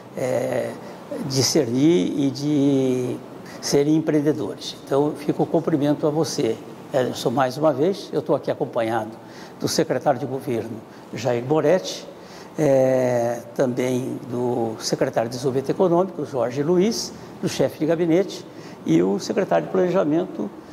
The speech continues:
o Israel, que desde o início acompanhou as tratativas. Eu fico muito feliz de ouvir de você a notícia de que aqui a prefeitura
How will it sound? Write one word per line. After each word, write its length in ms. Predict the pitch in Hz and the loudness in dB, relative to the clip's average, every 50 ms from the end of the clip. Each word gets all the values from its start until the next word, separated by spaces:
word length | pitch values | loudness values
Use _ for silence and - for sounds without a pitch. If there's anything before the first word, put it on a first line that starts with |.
| - - - - - | -18 -18 -14 -6 -2
o 160 | 156 156 165 | 2 4 4
Israel, 460 | 151 - - 156 135 135 147 160 160 - | 4 4 4 4 6 6 4 4 2 0
que 460 | - 202 190 185 180 170 151 135 151 156 143 135 | 0 0 2 4 4 4 4 4 2 0 0 2
desde 280 | 143 147 139 123 165 | 4 4 4 4 2
o 40 | 180 | 2
início 540 | 165 139 131 139 151 147 - - 196 185 180 - - - - - - - | 2 4 4 4 2 2 0 -4 -6 -6 -6 -10 -16 -18 -18 -18 -14 -6
acompanhou 840 | - - 147 135 - - 180 170 170 - 180 151 127 131 143 151 156 160 | -2 -2 -2 -2 0 0 -2 -2 0 2 0 2 2 2 2 4 4 2
as 140 | 185 - | 2 0
tratativas. 840 | - - 139 135 - 139 135 - - 143 117 - - - - - - - - - - - - - | -4 -4 -4 -2 0 0 0 0 0 0 0 0 -4 -8 -10 -12 -14 -14 -16 -16 -16 -6 0 2
Eu 100 | 151 143 | 2 2
fico 240 | - - 196 - 185 | 2 0 -4 -2 0
muito 160 | 196 220 - | -2 0 2
feliz 300 | - 214 165 170 185 165 | 2 2 2 2 2 2
de 80 | - 208 | 2 2
ouvir 260 | 196 143 135 147 139 | 2 4 2 0 2
de 120 | - 156 | 2 2
você 480 | 151 165 185 - - - 180 190 208 202 - - - - - - - | 2 2 0 0 2 2 2 2 2 0 -4 -12 -14 -16 -8 -4 -2
a 80 | 196 | 0
notícia 540 | 180 196 180 - - 190 190 180 - - 208 | 2 0 0 -2 -2 -4 -4 -2 -2 -4 -2
de 100 | 185 196 | -2 -4
que 240 | 190 - - 196 180 | -6 -2 0 2 2
aqui 360 | 160 - - - 165 170 175 | 2 0 -2 -2 0 2 2
a 60 | 170 | 2
prefeitura 760 | 170 - 160 160 - 175 147 - - 156 151 165 170 180 | 0 0 -4 -4 -2 -2 -4 -2 0 0 2 4 2 2